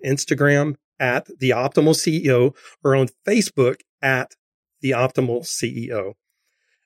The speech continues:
I'd like to thank you for joining me today. Please tune in next time where I'll be pulling back the curtain on the diet industry and sharing with you how they're fleecing you with their programs, quote unquote,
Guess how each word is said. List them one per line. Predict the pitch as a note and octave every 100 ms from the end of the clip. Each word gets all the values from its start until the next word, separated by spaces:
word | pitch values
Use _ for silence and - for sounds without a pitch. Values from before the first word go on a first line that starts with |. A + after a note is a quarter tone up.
| _ _
I'd | C#3+ C#3+
like | B2+
to | B2 -
thank | D3+ C#3+ -
you |
for | C#3 C#3
joining | A#2 C#3 C#3
me | C#3
today. | C3 C3+ C#3 C3+ - _ _ _
Please | C#3 D#3 F3+ -
tune | - E3
in | C#3+ B2+ B2+
next | B2+ B2 -
time | A#2 A2 G#2+ A#2 _ _ _ _ _
where | B2 A#2+ A#2+ _
I'll | C#3 F3+
be | D#3+ D#3+ C#3 -
pulling | - - E3 F#3 F3
back | D3+ D3+ -
the |
curtain | - - C3 C#3+ B2+ C3+ _
on | B2+
the | B2 A2+
diet | G#2+ A#2+ C3+ D#3 D3+ -
industry | D3+ C#3 C3+ - A#2+ A2+ - _ _ _ _
and | B2+ B2
sharing | - - C#3+ D3 E3 F3 D#3
with | C3+ - -
you | C3 B2 A2+ A2+ _ _
how | - B2
they're | A#2+ A2+
fleecing | - - - - G#3 A3+ - C#3+ A#2+
you | A#2 A2+ A2+ A#2 _ _ _
with | B2+ -
their | A#2 A2+
programs, | - - C#3+ E3 C3 A#2 A2+ A2+
quote | - B2 A#2
unquote, | A2+ - A#2 A#2